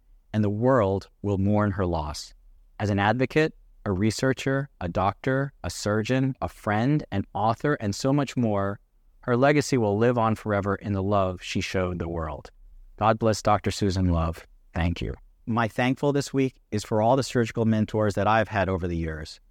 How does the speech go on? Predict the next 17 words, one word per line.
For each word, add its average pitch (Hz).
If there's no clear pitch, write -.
While 107
these 113
surgeons 127
may 104
not 113
have 117
been 113
quite 135
as 139
luminous 117
as 101
Doctor 98
Love, 101
they 104
were 107
all 117
instrumental 98